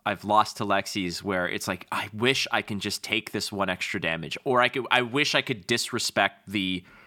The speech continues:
potential, uh, Rain Razors that I think that they have in their arsenal," or whatever, you know, things like that. And it just never happens. And I get it now because it's,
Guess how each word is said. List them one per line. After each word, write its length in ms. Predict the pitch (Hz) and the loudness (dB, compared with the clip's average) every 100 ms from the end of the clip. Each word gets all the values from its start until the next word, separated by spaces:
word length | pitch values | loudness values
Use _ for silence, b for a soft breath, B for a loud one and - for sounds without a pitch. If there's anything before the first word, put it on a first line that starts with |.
| B B B _ - _ - | B B B _ -20 _ -6
potential, 920 | 131 - 117 113 120 107 101 98 - | -4 2 0 0 -2 0 -2 -4 0
uh, 240 | 101 90 92 | 2 2 2
Rain 300 | 104 107 110 | 2 0 2
Razors 420 | 104 98 92 92 | 2 2 0 0
that 160 | 95 | 2
I 80 | 87 | 2
think 240 | 85 107 - | 0 -2 -2
that 160 | 92 | -2
they 120 | 92 | 0
have 260 | 90 87 85 | 4 4 2
in 80 | 87 | -2
their 140 | 87 | 2
arsenal," 420 | 85 87 - 90 | 2 0 -2 -2
or 100 | 85 | -2
whatever, 320 | 82 87 87 92 | -2 0 0 -2
you 120 | 92 | -2
know, 100 | 95 | -2
things 260 | 147 156 | -2 0
like 220 | 147 113 120 | 0 2 4
that. 240 | 113 92 | 4 4
And 100 | 98 | 0
it 140 | 101 | -4
just 200 | - 104 | -4 -4
never 360 | 117 113 123 123 | 0 2 2 2
happens. 420 | 107 110 110 98 | 4 4 2 -4
And 100 | 101 95 | -2 -2
I 60 | |
get 280 | 87 110 113 | 2 2 2
it 100 | 95 | 0
now 220 | 101 87 | -2 -2
because 460 | 87 - 98 90 - B B B B B B B _ 135 | -2 -2 -2 -2 -6 B B B B B B B _ 0
it's, 200 | 135 | 0